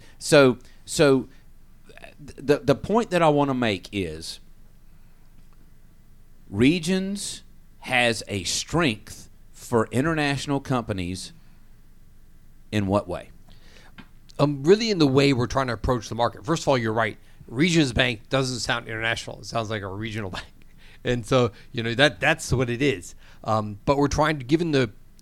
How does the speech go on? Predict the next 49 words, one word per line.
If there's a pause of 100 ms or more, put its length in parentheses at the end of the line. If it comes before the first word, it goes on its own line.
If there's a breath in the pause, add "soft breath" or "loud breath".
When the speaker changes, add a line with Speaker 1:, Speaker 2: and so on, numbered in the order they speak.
Speaker 2:
companies
that
are
in
our
footprint,
Speaker 1:
Mm-hmm.
Speaker 2:
we're
trying
to
go
after
them. (200)
Speaker 1:
Mm-hmm.
Speaker 2:
And
we're
trying
to
say,
"Okay,
what
do
we
do
differently
than
the
typical
U
S
bank
in
the
Southeast?" (1300 soft breath)
And
so
my
group
is (540)
part
of
that,
and
Thomas
Mathias
provides
the
other
part,